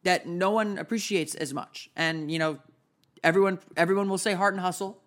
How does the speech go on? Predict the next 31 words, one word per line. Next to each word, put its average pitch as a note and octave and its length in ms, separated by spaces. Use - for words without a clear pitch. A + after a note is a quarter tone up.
uh, D#3 260
so D#3 440
maybe G#3 220
leave G3+ 200
them F3+ 180
off. D#3 300
But, E3 160
uh, D3+ 160
we'll, G3 340
you E3+ 100
know, E3 160
now F#3 200
that G3 220
things F#3+ 200
are F#3 80
really F3 220
slowing F3 260
down, E3+ 180
we E3 80
may D#3+ 120
do D#3 120
some D#3 180
more D3 140
history F#3 300
stuff. E3 400
Um, C#3+ 260
like F3+ 160
I F3+ 80
said, E3+ 380
um, D#3+ 340
uh, D3+ 300